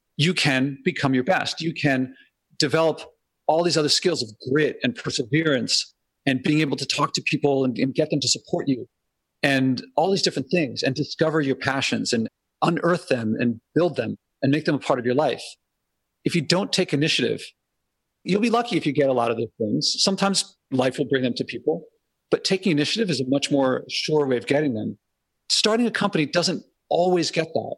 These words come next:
I know the first company that I did, if I'd gotten, like, the advice that goes for a lot of people with ideas and teams, I would have built a bigger company doing something I didn't really like. When you take initiative this way, it's always based on something that you like, and you actually determine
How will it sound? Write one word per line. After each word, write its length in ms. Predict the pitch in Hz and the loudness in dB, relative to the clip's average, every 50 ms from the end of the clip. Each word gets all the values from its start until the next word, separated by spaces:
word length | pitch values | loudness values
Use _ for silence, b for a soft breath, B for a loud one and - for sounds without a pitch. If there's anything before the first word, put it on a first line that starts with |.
| - | 0
I 60 | 143 165 | 0 2
know 100 | 185 185 | 2 2
the 100 | 165 - | 0 2
first 240 | - 202 185 - | 0 0 0 0
company 220 | - 175 - 151 135 | -4 -2 -2 0 0
that 100 | 131 131 | 2 2
I 100 | 143 151 | 0 0
did, 280 | 135 131 117 110 104 - - _ _ _ _ _ _ _ _ | 0 0 -2 -2 -4 -8 -16 _ _ _ _ _ _ _ _
if 80 | - - | -2 0
I'd 140 | 185 196 196 | 0 0 2
gotten, 220 | 226 208 185 165 | 0 0 2 2
like, 260 | 147 139 131 - - _ _ _ _ _ _ _ _ | 2 0 0 -4 -14 _ _ _ _ _ _ _ _
the 220 | 127 139 143 139 | 0 2 2 2
advice 680 | 147 135 110 110 139 139 160 156 - - - - - - _ _ _ _ _ _ _ _ _ | 2 0 0 0 2 2 2 0 0 -2 -2 -4 -6 -10 _ _ _ _ _ _ _ _ _
that 120 | 160 143 | -2 0
goes 160 | - 160 156 | 2 2 2
for 100 | - - | 2 2
a 20 | 143 | 2
lot 140 | 135 135 139 | 2 2 0
of 60 | - | 0
people 180 | - 156 - | -2 -2 0
with 100 | 151 135 | 0 0
ideas 340 | 139 127 117 120 139 143 131 | 0 0 0 0 0 0 0
and 100 | 135 127 | 0 -2
teams, 400 | - - 147 165 202 226 220 - b b b b b b b b b _ _ _ | -4 -2 -2 0 0 0 -2 -4 b b b b b b b b b _ _ _
I 100 | - 185 | 0 0
would 100 | 226 254 | 0 0
have 120 | 262 - - | -2 -2 0
built 260 | - 170 180 175 - - - _ | 0 0 0 0 -4 -12 -6 _
a 100 | - 139 - - _ _ | -4 -4 -4 -6 _ _
bigger 240 | 208 220 208 247 233 | 0 2 2 0 0
company 640 | 240 - - 190 185 - 156 139 127 127 120 120 - _ _ _ _ _ _ _ _ _ _ _ _ _ _ _ | 0 0 0 0 0 0 0 0 0 -2 -2 -4 -10 _ _ _ _ _ _ _ _ _ _ _ _ _ _ _
doing 160 | 185 190 214 | 0 2 2
something 280 | - - 202 - 185 156 | 2 2 2 2 2 0
I 40 | |
didn't 200 | 143 135 143 139 | 2 2 0 2
really 140 | 123 131 123 | 2 2 0
like. 240 | 107 110 110 101 - - - - _ _ _ _ _ _ _ _ _ _ _ _ | 2 0 -2 -2 -4 -10 -16 -20 _ _ _ _ _ _ _ _ _ _ _ _
When 120 | 139 151 | 0 0
you 60 | 160 | 2
take 240 | 143 - 208 202 - | 2 0 0 0 0
initiative 420 | 196 165 165 - - 143 143 120 - | 0 0 2 0 0 0 0 0 0
this 220 | 135 120 - - | -2 -2 0 0
way, 300 | 127 127 117 113 113 113 - | 2 2 2 2 -2 0 -2
it's 140 | - 127 - | -2 -2 0
always 340 | - 151 151 170 175 165 - | 2 2 4 4 2 0 2
based 260 | - 143 139 135 - | 0 0 0 0 -2
on 80 | 135 123 | -2 -2
something 300 | - 135 120 - 127 120 | -2 -2 -2 -2 -2 0
that 60 | - | 0
you 100 | 120 110 | 0 2
like, 280 | 110 117 117 107 - | 2 2 2 2 0
and 80 | - 123 | 2 2
you 60 | 131 | 2
actually 200 | 147 - - 156 | 2 2 0 0
determine 640 | 127 123 123 - - - 147 147 139 127 123 107 123 | -2 -2 -4 -4 -2 0 2 2 2 2 0 -2 -4